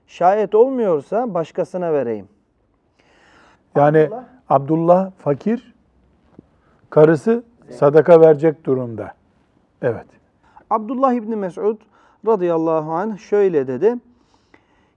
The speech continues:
Speaker 1: "Kendin git sor." Ben de gittim. Resulullah sallallahu aleyhi ve sellemin kapısına varınca ensardan bir kadının orada beklediğini gördüm. Meğer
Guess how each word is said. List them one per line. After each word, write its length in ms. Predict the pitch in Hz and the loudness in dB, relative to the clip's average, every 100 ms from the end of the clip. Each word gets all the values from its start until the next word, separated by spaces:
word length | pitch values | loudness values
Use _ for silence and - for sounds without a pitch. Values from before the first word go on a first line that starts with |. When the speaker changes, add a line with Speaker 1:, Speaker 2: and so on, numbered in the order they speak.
| _ | _
Speaker 1:
"Kendin 440 | 233 262 269 277 | -4 -4 -4 -4
git 160 | 202 139 | -6 -8
sor." 380 | - 104 - _ _ _ _ _ _ _ _ _ _ _ _ _ _ _ _ _ | -10 -12 -14 _ _ _ _ _ _ _ _ _ _ _ _ _ _ _ _ _
Ben 280 | 196 311 302 | 0 0 0
de 80 | 247 | -2
gittim. 500 | 214 - - 175 123 _ _ _ _ _ _ - | -4 -6 -4 -6 -6 _ _ _ _ _ _ -6
Resulullah 580 | 180 - 240 214 214 202 | -6 -4 -4 -2 -2 -4
sallallahu 640 | - 180 180 180 196 208 | -2 -2 0 0 -2 -2
aleyhi 300 | 190 180 170 | -4 -4 -4
ve 100 | 160 | -6
sellemin 540 | 147 165 147 143 180 196 | -4 -4 -4 -4 -8 -10
kapısına 640 | 165 151 165 180 175 156 | -10 -10 -12 -10 -6 -2
varınca 720 | 156 196 185 139 147 196 262 _ _ _ _ _ _ _ | -2 -2 -6 -4 -2 -2 -4 _ _ _ _ _ _ _
ensardan 840 | 190 202 196 226 226 214 254 254 214 | -2 -2 -2 0 2 0 -2 -4 -6
bir 100 | 262 | -4
kadının 560 | 226 175 196 269 277 _ - | -4 -4 -6 -6 -8 _ 4
orada 380 | 254 233 208 | 6 4 2
beklediğini 580 | 180 156 185 156 160 156 | -2 -6 -6 -4 -4 -2
gördüm. 400 | 143 135 117 110 101 _ _ _ _ | -2 0 -2 -8 -14 _ _ _ _
Meğer 400 | 143 202 220 151 | -8 -4 -4 -4